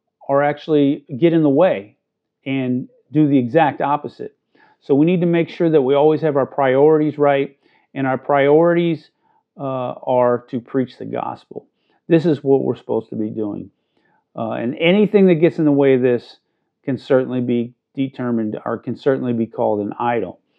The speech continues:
So we need to be sure that we don't unnecessarily drive people away by getting involved in other movements, right?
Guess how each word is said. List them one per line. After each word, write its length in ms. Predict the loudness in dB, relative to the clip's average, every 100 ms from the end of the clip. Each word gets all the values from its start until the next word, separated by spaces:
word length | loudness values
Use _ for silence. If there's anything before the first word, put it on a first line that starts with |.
| _ _ _ _
So 200 | _ 2
we 160 | 4 4
need 220 | 4 4
to 100 | 0
be 180 | 2 0
sure 600 | -2 -2 4 6 6 4
that 160 | 2 0
we 120 | -4
don't 380 | 0 2 2 -2
unnecessarily 1200 | -4 0 0 0 -2 -10 -12 _ 0 2 2 0
drive 540 | 0 2 2 2 -2
people 300 | -2 -2 2
away 320 | 2 4 2 2
by 200 | 2 0
getting 400 | 2 2 2 0
involved 800 | 0 0 -2 0 0 -2 -6 -12 _ _ _ _ _ _ _
in 160 | -6 -6
other 340 | -4 -2 -2
movements, 840 | -2 0 0 -2 -8 -12 _ _ _ _ _ -14
right? 360 | -6 -4 -6